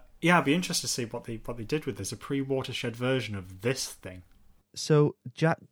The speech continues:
Speaker 2: confronts Carries in the hub, and they have a bit of a fight. Um, is this the one you said that wasn't shot very well?
Speaker 1: Yeah, it's a,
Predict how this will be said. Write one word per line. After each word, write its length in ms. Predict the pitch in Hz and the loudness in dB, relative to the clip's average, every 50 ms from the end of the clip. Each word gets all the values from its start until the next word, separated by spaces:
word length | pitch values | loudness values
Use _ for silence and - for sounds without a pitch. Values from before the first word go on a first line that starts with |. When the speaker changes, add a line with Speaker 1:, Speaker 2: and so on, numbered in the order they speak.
| _ _ | _ _
Speaker 2:
confronts 760 | - - 175 147 139 - - - - - 175 180 175 160 - | -12 -8 -6 -6 -6 -8 -12 -8 -2 0 0 0 0 -4 -6
Carries 480 | - - - 131 104 98 104 107 110 - | -8 -6 -6 -6 -4 -4 -4 -4 -6 -2
in 200 | - - 123 113 | 0 2 4 4
the 80 | 110 107 | 4 4
hub, 300 | - - 113 - - - - _ _ _ _ _ _ _ _ _ _ - | 2 2 -2 -2 -2 -6 -14 _ _ _ _ _ _ _ _ _ _ -6
and 200 | - 110 117 110 107 | 0 0 2 2 4
they 40 | 120 | 4
have 200 | 123 131 117 113 | 6 6 6 4
a 40 | 113 | 4
bit 140 | 104 123 117 | 4 4 4
of 80 | 117 113 | 4 4
a 60 | 117 | 0
fight. 560 | - - _ - 123 139 170 - - - - - _ _ _ _ _ _ _ _ - - - - - - | -2 -2 _ 2 2 2 2 -2 -6 -12 -14 -18 _ _ _ _ _ _ _ _ -20 -20 -20 -18 -4 0
Um, 300 | 123 123 123 127 127 123 - | 2 4 4 4 4 2 2
is 100 | - 127 | 2 4
this 300 | 131 165 156 - - - - - _ - - - - - - | 4 4 4 4 0 -8 -16 -20 _ -20 -20 -20 -18 -14 -6
the 160 | 123 - 147 | -2 0 2
one 180 | 139 143 139 135 | 4 4 4 4
you 80 | 135 131 | 4 2
said 260 | - - 135 127 113 | 2 2 2 2 4
that 200 | 127 120 104 82 | 2 2 2 2
wasn't 300 | 123 131 131 120 135 127 | 0 0 0 0 -2 -4
shot 300 | - - - 160 - - | -6 -4 -4 -4 -4 -4
very 260 | 120 127 120 113 110 | -4 -2 -2 -2 -2
well? 260 | 107 104 - - - - - - - - - - | -4 -4 -6 -10 -10 -12 -16 -18 -20 -18 -8 0
Speaker 1:
Yeah, 540 | - 123 120 120 117 117 117 113 117 110 - - - | 4 6 8 8 10 10 10 8 8 6 4 2 6
it's 280 | - 143 135 - - - | 8 10 10 10 10 12
a, 140 | 147 131 135 | 12 12 12